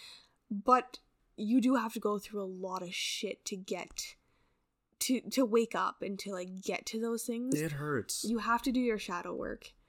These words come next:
Speaker 1: You have to realize that you can be a shitty fucking person sometimes.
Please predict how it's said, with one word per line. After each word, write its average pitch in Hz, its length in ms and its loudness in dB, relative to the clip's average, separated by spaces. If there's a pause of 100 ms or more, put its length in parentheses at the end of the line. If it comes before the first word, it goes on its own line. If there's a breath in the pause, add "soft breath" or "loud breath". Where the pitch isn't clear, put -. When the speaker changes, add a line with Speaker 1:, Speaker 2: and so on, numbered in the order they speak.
(100)
Speaker 1:
You 226 120 -2
have 226 200 0
to 262 100 2
realize 214 320 -2
that 196 80 -4
you 208 140 -6
can 202 140 -4
be 208 140 -4
a 196 40 -4
shitty 202 360 -2
fucking 196 280 -2
person - 320 -12
sometimes. - 640 -10